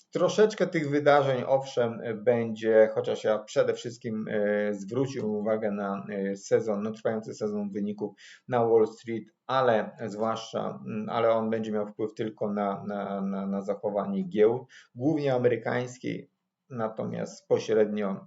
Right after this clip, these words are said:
e, wielu, wielu innych. Natomiast ponownie wrócimy do tych ważnych publikacji i, i ważnych wydarzeń, e, w przyszłym, e, w przyszłym tygodniu. W tym miejscu też, e,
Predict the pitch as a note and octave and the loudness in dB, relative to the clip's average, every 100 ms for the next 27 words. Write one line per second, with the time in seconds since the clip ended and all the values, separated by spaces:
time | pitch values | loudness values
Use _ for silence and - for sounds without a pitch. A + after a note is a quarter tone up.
0 | A2 G2+ G2+ F#2+ G#2 G#2 G2+ G2 - - | -8 -6 -4 -2 2 2 2 -2 -6 -20
1 | _ G#2+ G#2 A2+ G2+ F#2+ - - A2 F#2+ | _ -8 0 2 2 0 -4 -8 -6 -2
2 | G2 G2+ A2 - - _ B2 A2+ G#2 G#2 | 0 0 -2 -4 -20 _ -6 -2 -2 0
3 | B2 A#2 A2 A2 G#2+ - C#3 C3+ - C3 | -2 -2 0 0 -2 -4 -2 -2 2 0
4 | C3 C#3+ C#3 A2+ G#2+ G#2+ G2+ A#2 A2 G#2 | 6 4 4 -2 -2 -4 -8 -6 -2 -4
5 | G#2+ G2+ G2 A2 A2 A2 - G2+ G2 G2 | -4 -2 2 2 2 -6 -8 -8 -8 -4
6 | G2+ G2+ - F#2+ F#2+ _ _ - F#2+ G2+ | -4 -4 -6 -6 -8 _ _ -8 -8 -4
7 | F#2+ G2 G2+ G2+ F#2+ F#2+ G2 G2 G2 F#2+ | -2 2 2 2 -4 -4 0 2 2 2
8 | F#2+ F#2+ - - _ G2+ G2 F#2+ - - | 0 -2 -8 -20 _ -6 -6 -6 -14 -6
9 | B2+ - G#2+ G#2 G2 F#2+ A2 F#2+ F#2+ F#2+ | -4 -2 2 4 4 -2 -2 -2 0 -2
10 | - A#2+ - G2+ G2 F#2 F2+ G#2 G2+ G#2 | -6 -8 -4 -2 0 -2 -6 -4 8 8
11 | G#2+ A2+ G#2 G#2 - _ _ _ - - | 8 0 2 0 -4 _ _ _ -20 -6
12 | A#2+ G#2+ A2 G#2+ - G2+ G2 G2 - A2+ | 0 2 2 -2 -6 -2 4 4 4 -4